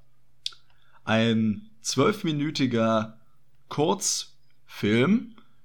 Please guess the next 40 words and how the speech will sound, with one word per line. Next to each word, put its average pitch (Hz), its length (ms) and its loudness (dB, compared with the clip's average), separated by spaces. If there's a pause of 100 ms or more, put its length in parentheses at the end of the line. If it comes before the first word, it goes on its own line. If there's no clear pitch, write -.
(460)
der 95 180 -2
damals 104 460 2
nicht 110 200 2
wirklich 110 300 2
als - 180 -6
Kurzfilm 120 600 0
galt, 120 340 4
weil 101 120 0
zwölf 117 280 -2
Minuten 117 380 0
für 107 160 -6
das 101 200 -2
Jahr 104 140 0
neunzehnhundertdrei 104 720 0
schon 107 200 0
relativ 101 420 0
lang 120 340 2
waren 87 220 -2
für 85 120 -10
einen 82 120 -8
Film 85 280 -8
tatsächlich. 90 720 -4 (560)
Äh, 110 400 6
genau, 127 320 2
in 90 100 -2
dem 92 220 2
es 110 100 -2
einfach 101 440 -2
um, 98 520 -2 (320)
in 107 100 0
dem 117 160 2
wir 113 120 4
eine 113 220 2
Bande 104 440 0
von 151 220 -4
Verbrechern, 156 540 0
würde 151 140 -2
ich 131 100 -4
sagen, 127 360 -2
begleiten, 117 720 0